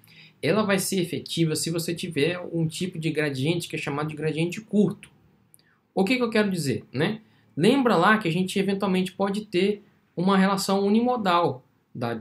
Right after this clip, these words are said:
da abundância das espécies, né, ao longo de um gradiente ambiental, né? A gente tem a, a, a,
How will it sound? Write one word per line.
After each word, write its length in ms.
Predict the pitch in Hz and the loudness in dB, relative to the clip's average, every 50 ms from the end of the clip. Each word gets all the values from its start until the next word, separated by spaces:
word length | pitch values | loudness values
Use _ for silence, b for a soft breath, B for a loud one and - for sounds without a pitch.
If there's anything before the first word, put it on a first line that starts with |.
| - - | -10 -14
da 240 | - 127 120 117 117 | -8 -4 -2 -2 -2
abundância 520 | 113 123 131 127 117 117 113 113 - 123 | -2 -2 -2 -2 -2 -4 -6 -6 -6 -6
das 180 | 120 123 127 135 | -4 -4 -2 -2
espécies, 640 | 135 - - - 151 170 208 214 214 - 233 220 | -4 -6 -2 0 2 2 2 2 0 -2 -4 -4
né, 160 | 208 180 180 202 | -2 -2 0 0
ao 160 | 214 214 196 | 0 0 0
longo 240 | 180 185 196 202 196 | 0 0 0 0 0
de 100 | 196 214 | 0 0
um 40 | |
gradiente 440 | 196 208 214 214 190 202 202 196 - | 0 0 0 0 0 -2 -2 -2 -4
ambiental, 540 | 202 196 226 262 254 - 101 - 127 - - _ _ _ _ _ - | -2 -2 -2 -2 -2 -2 -2 -2 -2 -4 -8 _ _ _ _ _ -6
né? 100 | 127 135 | -4 -2
A 40 | 139 | -2
gente 280 | 127 127 127 127 139 | -2 -2 -4 -6 -10
tem 360 | - - 135 131 127 127 127 b b b b b b b _ _ | -6 -4 -2 -2 -2 -4 -8 b b b b b b b _ _
a, 120 | - 117 117 | -4 -2 -2
a, 560 | 117 127 127 117 113 113 110 110 110 110 110 - | -2 -2 -2 -2 0 0 0 0 0 -2 -4 -4
a, 380 | 117 110 107 107 107 107 107 | -4 -4 -4 -4 -4 -6 -8